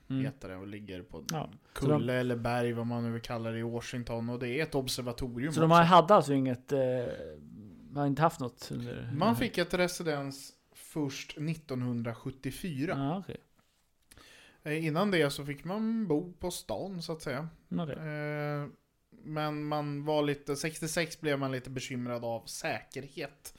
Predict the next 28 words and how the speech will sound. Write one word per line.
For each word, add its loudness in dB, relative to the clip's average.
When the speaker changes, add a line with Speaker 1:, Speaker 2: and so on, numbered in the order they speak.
Speaker 2:
för -4
vicepresidenten -6
Speaker 1:
<laughs> -
Speaker 2:
och -6
man -8
hittar -6
den -4
här -6
lösningen -4
att -10
de -8
då -6
får -8
ett -12
residens -10
på -10
Naval -6
Observatory. -8
Det -2
är 0
ett, -8
det -6
är 0
en -2
grön 2
villa -2
typ, -10
Speaker 1:
Mm. 4